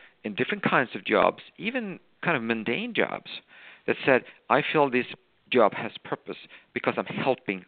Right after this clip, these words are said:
others in some respect." And that goes for internal, uh, uh, people internally in big companies too.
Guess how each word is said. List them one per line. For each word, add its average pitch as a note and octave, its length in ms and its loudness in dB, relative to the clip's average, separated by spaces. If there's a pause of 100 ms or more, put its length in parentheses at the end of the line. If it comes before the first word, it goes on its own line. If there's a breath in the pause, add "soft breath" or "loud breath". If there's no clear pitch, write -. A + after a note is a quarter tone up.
(120)
others A2+ 340 -2
in G2+ 160 -14
some F#2+ 140 -6
respect." - 520 -8 (560 loud breath)
And F3 80 0
that A#3+ 120 4
goes G#3 200 2
for - 140 0
internal, C3+ 600 -4 (100)
uh, A#2 160 4 (100)
uh, F2+ 120 -2
people D#3 260 -4
internally A2 600 -2
in G#2 200 -8
big A#2 180 -4
companies G#2+ 380 -6
too. - 200 -4